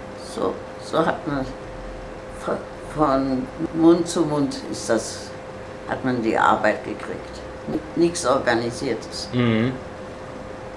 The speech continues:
Speaker 2: Und in dem Beruf haben Sie dann hier jahrelang gearbeitet?
Speaker 1: Ja.
Speaker 2: Ja.
Speaker 1: Hier, wo das, äh, wie, wie von dem Palästina Israel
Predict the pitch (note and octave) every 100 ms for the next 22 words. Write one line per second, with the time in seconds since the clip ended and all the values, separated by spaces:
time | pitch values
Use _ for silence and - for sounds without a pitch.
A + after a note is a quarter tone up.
0 | - - - - - - - - - -
1 | - - - B2 B2 C3+ B2+ B2 B2+ A#2+
2 | A2+ A#2+ A2+ G#2 A2 G#2+ G2 - - -
3 | - - - A2 G#2+ G#2 G2 F2+ F#2 F#2
4 | F2 - - - - - - D3+ - -
5 | - - - - G2+ F2+ - - - -
6 | - - - - - - - - - -
7 | - - - - - - G#3+ A#3+ G#3+ A3
8 | F#3+ E3+ - - - - - - - -
9 | - - - C#3+ - E3 E3+ E3+ D#3 -
10 | - - - - - - D#3 C#3+ A#2 -
11 | - - - C3+ C3 C3 B2 - A#2+ A#2+
12 | - - G3+ G#3 A3 D#4 - - A3 -
13 | D#3 F#2+ A#2